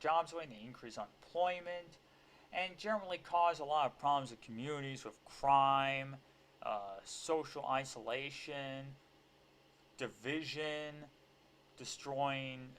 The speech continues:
entire cities, rising up the prices of housing. Of course, immigration is beneficial.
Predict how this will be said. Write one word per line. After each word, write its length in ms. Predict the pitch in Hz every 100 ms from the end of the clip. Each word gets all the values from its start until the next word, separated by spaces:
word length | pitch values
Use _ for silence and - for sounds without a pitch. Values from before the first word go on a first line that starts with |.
| - _
entire 400 | 131 120 113 104
cities, 600 | 110 - 180 180 175 165
rising 460 | 135 135 139 139 131
up 100 | 117
the 60 | 117
prices 480 | - 131 120 113
of 80 | 110
housing. 560 | - 185 185 180 180 180 165 - -
Of 200 | - -
course, 640 | - - 170 190 156 135 - -
immigration 680 | 208 208 160 208 202 - 190 165
is 140 | 160 - _
beneficial. 840 | 262 240 208 - 285 247 - -